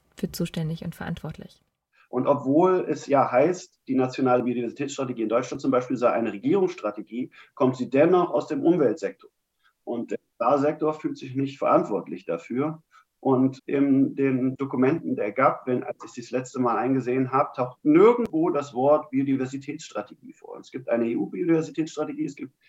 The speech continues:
Speaker 2: die nationale, sie wird nirgendwo als Referenz verwendet. Und solange sie nicht als Referenz verwendet wird,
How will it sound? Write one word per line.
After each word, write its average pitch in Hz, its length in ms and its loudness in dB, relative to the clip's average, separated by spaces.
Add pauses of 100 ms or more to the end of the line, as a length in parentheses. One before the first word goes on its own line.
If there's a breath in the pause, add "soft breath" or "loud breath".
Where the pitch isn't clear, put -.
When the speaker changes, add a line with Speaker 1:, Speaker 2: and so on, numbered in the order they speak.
(280 soft breath)
Speaker 2:
die 127 60 -2
nationale, 160 800 4
sie 135 160 -2
wird 143 160 -2
nirgendwo 165 640 4
als 156 200 -2
Referenz 143 520 0
verwendet. 113 480 -4
Und 113 160 -6
solange 127 260 -2
sie 143 100 -6
nicht 139 220 -8
als 127 160 -8
Referenz 123 480 -6
verwendet 123 480 -4
wird, 151 260 -6